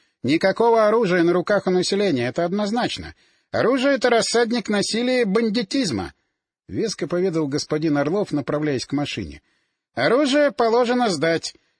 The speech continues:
К несдавшим применяются самые жесткие меры, вплоть до... Впрочем, ладно».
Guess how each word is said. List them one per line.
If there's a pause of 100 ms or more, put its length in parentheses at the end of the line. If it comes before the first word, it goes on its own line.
К
несдавшим
применяются
самые
жесткие
меры,
вплоть
до... (460)
Впрочем,
ладно».